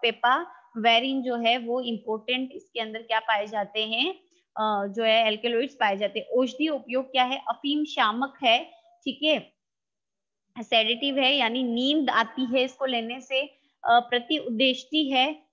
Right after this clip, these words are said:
यानी ये muscles में एकदम से कॉन-, contraction यानी सिकुड़ना, मसल सिकुड़ जाती है एकदम इसको लेने से। फिर है वेदनाहार है, यानी दर्द जो है उसमें हमको, हम,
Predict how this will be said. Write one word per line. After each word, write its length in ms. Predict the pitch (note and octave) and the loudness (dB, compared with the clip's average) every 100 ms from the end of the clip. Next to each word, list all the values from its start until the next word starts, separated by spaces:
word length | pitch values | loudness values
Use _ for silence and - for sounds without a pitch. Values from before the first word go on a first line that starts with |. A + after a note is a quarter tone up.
| - | -4
यानी 360 | A#3+ A#3+ B3+ C4+ | -2 0 -2 -2
ये 60 | |
muscles 480 | B3 A3+ A#3 C#4+ D4 | 0 -2 0 -2 0
में 160 | C#4+ D4 | 0 0
एकदम 400 | C#4+ B3 A3+ C#4 | 0 -4 -4 -4
से 120 | C#4 | -4
कॉन-, 300 | D4 B3+ A3+ A3+ _ _ _ - | -2 -2 -2 -8 _ _ _ 0
contraction 760 | B3 B3 C4+ B3+ - E4+ C#4+ | 2 2 -2 -2 -2 0 2
यानी 320 | B3 B3 C#4+ | 2 2 -2
सिकुड़ना, 580 | D4 - - C4 C4+ C4 B3 A#3 - G#3 | -4 -8 -6 -2 -2 -2 -6 -12 -6 -4
मसल 300 | A3+ A#3 C#4+ | -2 0 0
सिकुड़ 360 | D4 C4 D4 | -2 -4 0
जाती 360 | C#4+ D#4 - B3 | 4 4 2 -2
है 140 | G#3 | -2
एकदम 220 | F#3+ G3 F#3+ | -2 -6 -8
इसको 220 | - B3 | -6 -2
लेने 340 | A3+ G#3 G#3 | -2 -2 -4
से। 360 | G#3 F#3 F#3 _ _ _ | -6 -10 -10 _ _ _
फिर 120 | D4+ | -2
है 160 | D4 D4 | 2 2
वेदनाहार 800 | A3+ A3+ A3 A#3+ C#4 C#4 C4 C4 | 4 2 2 2 4 4 4 4
है, 340 | C4 B3+ C4+ B3+ | 2 0 0 -2
यानी 480 | A#3 A#3+ C4 C4+ _ - | -2 -2 -4 -6 _ -10
दर्द 440 | G#3 B3+ C4+ C#4 B3 | 2 6 6 2 -2
जो 80 | D4 | 0
है 280 | C4 B3+ C4+ - _ - | 2 2 2 -4 _ -12
उसमें 460 | A#3 - B3+ C4 - | -12 -6 -4 -4 -6
हमको, 360 | B3 B3 B3 C4+ | -8 -8 -4 -4
हम, 580 | B3+ C4 C4 C4+ C4 | -2 -2 -2 -2 -6